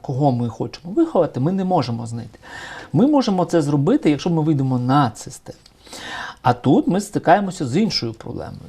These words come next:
тому що для того, щоб сказати, театр — це інструмент. Це цинічно, але театр — це інструмент. А, якщо, е, немає завдання,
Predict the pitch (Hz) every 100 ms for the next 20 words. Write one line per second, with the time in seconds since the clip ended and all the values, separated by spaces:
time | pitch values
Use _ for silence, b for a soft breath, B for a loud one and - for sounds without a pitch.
0 | 127 117 117 226 - - - - 175 175
1 | 165 B B B 131 143 202 185 190 151
2 | - 156 143 175 170 - 196 247 151 -
3 | 147 - 135 107 113 - _ _ _ _
4 | _ _ _ _ _ _ _ - - -
5 | 135 - 123 120 196 - 247 247 123 123
6 | 120 - - - 117 117 - 117 110 -
7 | B B B B B - 123 123 120 113
8 | 131 104 135 - - - - 233 262 170
9 | - 139 139 135 127 131 147 180 175 135
10 | 113 135 127 151 156 131 120 123